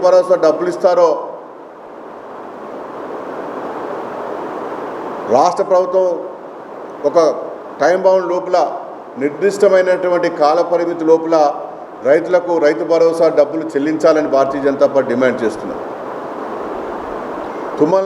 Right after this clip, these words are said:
నాగేశ్వరరావు వ్యవసాయ శాఖ మంత్రి స్పష్టం చేయాలి. రైతులకు జవాబుదారుగా వ్యవహరిస్తున్నటువంటి వ్యవసాయ శాఖ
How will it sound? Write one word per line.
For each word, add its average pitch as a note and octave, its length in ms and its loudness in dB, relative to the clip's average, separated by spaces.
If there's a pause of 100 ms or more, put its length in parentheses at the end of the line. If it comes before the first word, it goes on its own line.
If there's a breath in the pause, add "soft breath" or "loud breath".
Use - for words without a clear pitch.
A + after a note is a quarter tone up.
నాగేశ్వరరావు F#3+ 400 -2
వ్యవసాయ F3 380 0
శాఖ F3+ 240 -2 (100)
మంత్రి E3 260 -4
స్పష్టం G#3+ 340 -4 (120)
చేయాలి. F3 300 2 (920)
రైతులకు F#3+ 400 4
జవాబుదారుగా F3+ 760 4
వ్యవహరిస్తున్నటువంటి F3 800 0
వ్యవసాయ E3 420 6
శాఖ F3+ 280 0